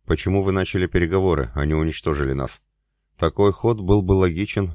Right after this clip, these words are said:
и укладывался бы в рамки наших отношений. Мэй на минутку задумалась. Нужно ответить предельно ясно и достоверно. И быстро перебрав причины, она остановилась на нескольких.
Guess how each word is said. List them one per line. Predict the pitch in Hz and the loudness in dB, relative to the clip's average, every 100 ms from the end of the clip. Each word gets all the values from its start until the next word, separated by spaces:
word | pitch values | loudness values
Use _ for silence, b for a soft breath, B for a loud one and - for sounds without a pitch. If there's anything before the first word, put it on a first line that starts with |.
| - | -8
и | 82 | -2
укладывался | 87 85 90 92 95 90 85 | -2 0 0 0 0 -2 0
бы | 87 | 0
в | 80 | 2
рамки | 78 85 80 | 0 0 -2
наших | 80 - 76 | -4 -4 -6
отношений. | 80 80 - 78 60 - _ _ _ _ _ _ _ _ _ _ | -6 -4 -2 -2 -2 -10 _ _ _ _ _ _ _ _ _ _
Мэй | 76 87 | 0 0
на | 95 92 | 2 0
минутку | 85 90 - 76 | 2 0 -2 -2
задумалась. | 76 71 67 60 57 - _ _ _ _ | -2 -2 -4 -4 -8 -18 _ _ _ _
Нужно | 82 95 90 92 | 0 0 2 -2
ответить | 87 95 90 85 | 0 -2 -2 -4
предельно | 90 80 90 90 | -4 0 0 2
ясно | 85 90 - 82 | 0 -2 -2 -4
и | |
достоверно. | 78 78 - 82 69 58 - _ _ _ _ _ | -2 -4 -2 0 0 -2 -12 _ _ _ _ _
И | 69 | -4
быстро | 69 78 - | 0 0 0
перебрав | 73 73 73 71 71 | -2 0 0 0 -2
причины, | - 69 - 92 95 90 _ | -2 -6 -4 -2 -2 -6 _
она | 78 87 98 | -4 -2 -2
остановилась | 90 80 78 78 76 - | -4 -4 -2 0 -2 -2
на | 76 | -4
нескольких. | 69 - 65 - - | -4 -4 -8 -8 -10